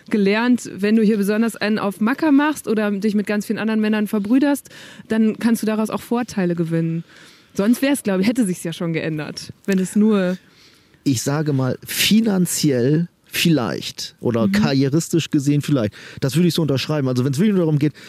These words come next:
Speaker 2: Geld zu verdienen oder, äh, oder, oder Insignien der Macht anzusammeln, dann
Speaker 1: Ja,
Speaker 2: hast
Speaker 1: ich
Speaker 2: du
Speaker 1: glaub
Speaker 2: als
Speaker 1: schon auch
Speaker 2: Mann
Speaker 1: sozial.
Speaker 2: Okay, da hätte ich, ich, da, ich, den Unterschied hätte ich nämlich gemacht. Also da hätte
Speaker 1: Mhm.
Speaker 2: ich gesagt, du hast als Mann die Nase vorn.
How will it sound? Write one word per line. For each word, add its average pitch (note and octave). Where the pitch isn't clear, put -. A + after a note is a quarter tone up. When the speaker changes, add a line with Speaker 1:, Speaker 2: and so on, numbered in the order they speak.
Speaker 2:
Geld F#3
zu G#3+
verdienen F3
oder, C3
äh, -
oder, A#2
oder A#2
Insignien C#3+
der C3+
Macht D#3+
anzusammeln, D#3+
dann C3+
Speaker 1:
Ja, D3
Speaker 2:
hast F#3
Speaker 1:
ich -
Speaker 2:
du G3
Speaker 1:
glaub E3
Speaker 2:
als D3+
Speaker 1:
schon D3
auch D3
Speaker 2:
Mann D#3
Speaker 1:
sozial. A#3
Speaker 2:
Okay, F3
da D3
hätte G3+
ich, G3+
ich, F#3+
da, F#3
ich, E3
den F#3
Unterschied G#3
hätte G3+
ich F#3
nämlich G3
gemacht. D3
Also C3+
da -
hätte A3+
Speaker 1:
Mhm. B3
Speaker 2:
ich -
gesagt, F3+
du F3
hast D#3+
als D3
Mann D#3
die D#3
Nase B2+
vorn. D#3+